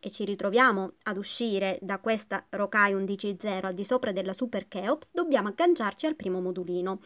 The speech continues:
e prima cosa di tutto dobbiamo accertarci che il verso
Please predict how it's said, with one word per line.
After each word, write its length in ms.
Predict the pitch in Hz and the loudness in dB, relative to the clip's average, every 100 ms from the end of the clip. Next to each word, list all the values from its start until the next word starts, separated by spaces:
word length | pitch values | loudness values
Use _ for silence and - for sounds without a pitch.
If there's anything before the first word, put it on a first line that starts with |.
| - - - | -16 -18 -2
e 160 | 285 | -2
prima 300 | - 370 277 | 2 4 4
cosa 240 | 240 226 214 | 2 -2 -2
di 160 | 254 | -4
tutto 340 | 240 190 - 240 | -4 -6 -2 2
dobbiamo 460 | 277 247 208 202 | 4 4 4 2
accertarci 800 | - 208 311 339 - 208 208 - | -4 0 2 2 2 0 0 -4
che 120 | 220 240 | -2 0
il 100 | 220 | 2
verso 600 | 202 190 - 202 - | 0 0 -4 -4 -4